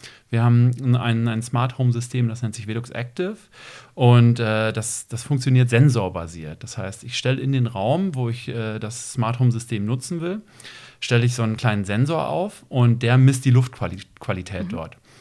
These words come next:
Speaker 1: Das heißt, äh, der misst, wie hoch ist der C O zwei Gehalt in der, in dem Raum, wie, äh, hoch ist der Sauerstoffgehalt in der Luft, wie hoch ist die Luftfeuchtigkeit.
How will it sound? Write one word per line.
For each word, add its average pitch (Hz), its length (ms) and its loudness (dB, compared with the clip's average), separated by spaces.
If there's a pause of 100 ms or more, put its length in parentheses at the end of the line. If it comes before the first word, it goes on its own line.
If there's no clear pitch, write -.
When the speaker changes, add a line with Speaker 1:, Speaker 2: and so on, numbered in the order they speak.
(160)
Speaker 1:
Das - 80 -20
heißt, 98 320 -4
äh, 98 240 -6
der 95 140 -6
misst, 98 340 -8
wie 104 80 -6
hoch 110 180 -8
ist - 140 -10
der 101 100 -10
C - 140 -6
O 120 60 0
zwei 131 320 0
Gehalt 120 500 -4
in 113 160 -6
der, 110 180 -8
in 113 140 -4
dem 107 160 -4
Raum, 104 480 -4
wie, 104 440 -6
äh, 101 340 -6
hoch 120 180 -2
ist 123 140 -6
der 113 80 -2
Sauerstoffgehalt 110 800 0
in 104 100 -4
der 101 100 -4
Luft, 104 360 -6 (320)
wie 120 100 4
hoch 127 140 6
ist 123 100 -2
die 127 60 2
Luftfeuchtigkeit. 127 1000 -2